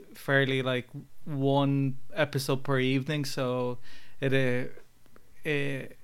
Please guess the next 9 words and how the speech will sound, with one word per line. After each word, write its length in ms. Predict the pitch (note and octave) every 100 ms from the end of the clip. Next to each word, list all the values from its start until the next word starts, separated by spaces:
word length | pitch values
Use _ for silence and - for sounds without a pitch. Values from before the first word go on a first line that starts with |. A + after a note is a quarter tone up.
| -
it 160 | D#3+ C#3
allowed 540 | C#3 C#3 C3+ C#3+ C3+
it 160 | C#3 C3+
to 340 | C#3 C3+ B2+
just 280 | B2+ C3 -
percolate 580 | C#3+ C3+ C3+ C3 B2+ C3
in 80 |
my 140 | B2+ B2
brain 500 | A#2+ B2+ C3+ D3